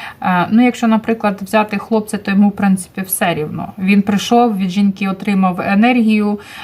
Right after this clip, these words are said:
е, поживився нею і пішов. Тому що чоловіки завжди забирають у жінки енергію. Жінка є кормілиця, да? Вона годує, е, своїх, е, сексуальних партнерів.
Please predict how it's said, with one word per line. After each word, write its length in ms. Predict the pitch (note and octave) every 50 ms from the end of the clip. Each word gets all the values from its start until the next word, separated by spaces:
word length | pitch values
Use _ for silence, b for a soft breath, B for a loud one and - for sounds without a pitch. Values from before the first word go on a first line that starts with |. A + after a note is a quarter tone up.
| B B -
е, 600 | F#3+ F#3 F3+ F3+ F3+ F3+ F3 F3 F3 E3+ F3 F3 F3
поживився 640 | - G#3+ G3 F3+ G3+ G#3 A3 B3 B3 A#3 - - G3+
нею 380 | G3 G3 G3+ G3+ F#3+ F3+ F3+ F3
і 140 | - F#3+ F#3
пішов. 480 | - G#3+ G3+ - - G#3+ F3 D#3+ -
Тому 180 | - F3 F3 F3
що 120 | - F3+
чоловіки 500 | - - F#3+ F#3+ G3 G#3+ G#3 - C4+ B3
завжди 340 | G3+ G3 G#3 G#3 G#3 - G#3
забирають 580 | F#3+ - F3+ F3 F#3 G3 G3+ G3 F#3 F3 F3 F3
у 40 |
жінки 340 | D#3 E3+ D#3+ D#3+ D#3+ - D#3+
енергію. 460 | D#3 D#3 D#3 D3+ E3+ D#3+ D#3 D3+ D3+
Жінка 360 | D3+ E3 G3 A3 A3+ A3 G3+ F3
є 200 | E3 F3 F#3+ F#3+
кормілиця, 720 | - - F#3+ G3+ G3+ A#3+ B3+ A3+ E3+ D#3 E3 - - D3
да? 200 | D#3 F3 G3+ G#3+
Вона 300 | F#3 E3 E3 E3+ F3 E3+
годує, 600 | D#3+ E3 F3 F3+ G#3+ B3+ B3 G#3 F3 E3 D#3 D#3 B B B B B B B -
е, 360 | F3 E3 E3+ E3 E3 E3 D#3+
своїх, 580 | D#3+ - - F#3+ F3 F3 F3 F3 E3+ - - -
е, 200 | E3 D#3 D#3 D#3+
сексуальних 240 | - F#3 E3+ - - G3 F#3 F3 F3 E3+ E3 E3
партнерів. 540 | - - F#3 F#3 - G#3+ A#3 B3+ B3+ A#3